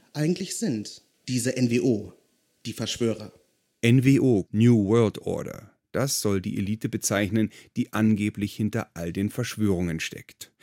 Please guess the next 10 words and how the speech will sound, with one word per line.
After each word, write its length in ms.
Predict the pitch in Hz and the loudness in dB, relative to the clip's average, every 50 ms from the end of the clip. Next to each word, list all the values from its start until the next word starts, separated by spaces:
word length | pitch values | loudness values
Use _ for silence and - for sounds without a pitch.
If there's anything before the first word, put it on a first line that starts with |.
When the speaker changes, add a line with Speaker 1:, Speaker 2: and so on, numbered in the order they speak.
| - - - _ | -20 -20 -8 _
Speaker 2:
Allerdings 460 | - 127 127 123 113 123 117 113 104 | 2 4 6 6 6 4 4 2 2
scheinen 280 | - - 113 104 107 104 | 0 -2 0 2 2 2
die 100 | 107 104 | 0 0
Reichsbürger 600 | 104 104 104 104 - - - - 110 98 104 98 | 0 0 -2 -2 -4 -6 -4 -2 -2 0 0 -2
sich 220 | 95 101 98 - - | -2 -4 -6 -6 -4
darunter 380 | 101 101 101 104 101 - 110 | -4 -2 -2 -2 -2 -2 -2
ganz 220 | 107 123 120 120 - | -4 -2 -4 -4 -2
unterschiedliche 680 | - 170 143 110 95 - - 95 - 87 85 - 95 | -2 -2 0 0 -2 -2 -2 -6 -6 -6 -6 -6 -6
Gruppen 300 | 90 - 92 - - 90 | -6 -4 -6 -6 -6 -8
vorzustellen. 880 | - - 87 82 - - 82 - - - - 62 - - 57 - - | -8 -6 -8 -8 -6 -8 -8 -8 -8 -6 -6 -8 -8 -8 -12 -12 -14